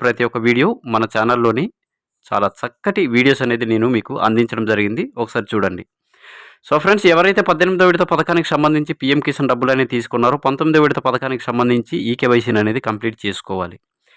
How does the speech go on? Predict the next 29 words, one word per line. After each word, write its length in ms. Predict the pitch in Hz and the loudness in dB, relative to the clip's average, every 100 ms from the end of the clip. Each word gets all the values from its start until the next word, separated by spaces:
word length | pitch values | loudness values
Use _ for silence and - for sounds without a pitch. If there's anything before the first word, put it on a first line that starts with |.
| - - _ _ | -20 -20 _ _
ఎవరైతే 420 | 117 135 156 165 165 | 0 2 2 2 0
ఈకేవైసీని 440 | 151 151 143 143 131 | 2 2 2 2 2
అనేది 200 | 131 123 123 | 2 0 -2
కంప్లీట్ 260 | 117 120 120 | -4 -4 -4
చేసుకుంటారో, 440 | 113 117 117 143 120 | -4 -4 -2 -2 0
అలాంటి 240 | 117 117 117 | 0 0 0
వారికి 260 | 117 113 113 | 0 0 0
మాత్రమే, 280 | 131 160 165 | 0 2 2
అలాంటి 240 | 123 117 104 | 2 0 0
రైతులకు 420 | 110 143 160 151 123 | -2 0 -2 -2 2
మాత్రమే 400 | 120 156 165 160 196 | 2 2 0 0 2
పంతొమ్మిదో 380 | 139 135 143 143 | 0 0 0 2
విడత 160 | 131 123 123 | 2 -2 -6
పథకానికి 360 | 123 120 117 120 | -4 -4 -4 -2
సంబంధించి 520 | 113 113 117 156 120 | 0 2 0 0 -2
రెండు 160 | 110 117 | 2 2
వేల 80 | 110 | 0
రూపాయలు 420 | - 110 107 104 107 | -4 -4 -2 -2 -4
అనేది 240 | 107 107 151 - | -4 -4 -6 -4
పడే 160 | 113 107 | -2 -2
అవకాశాలు 420 | 107 107 110 98 | -4 -6 -6 -6
అయితే 140 | - 107 | -4 -6
ఉన్నాయి. 220 | 92 92 _ _ _ _ _ - | -6 -14 _ _ _ _ _ -4
కావున 300 | 101 104 117 - _ _ _ _ _ _ | -2 0 -4 -8 _ _ _ _ _ _
మీ 140 | 120 156 | 2 2
యొక్క 140 | 156 139 123 147 | 4 2 4 4
ఆధార్ 240 | 185 180 | 4 2
నంబర్ 240 | 175 165 156 | 2 0 0
తోటి 240 | 147 | -2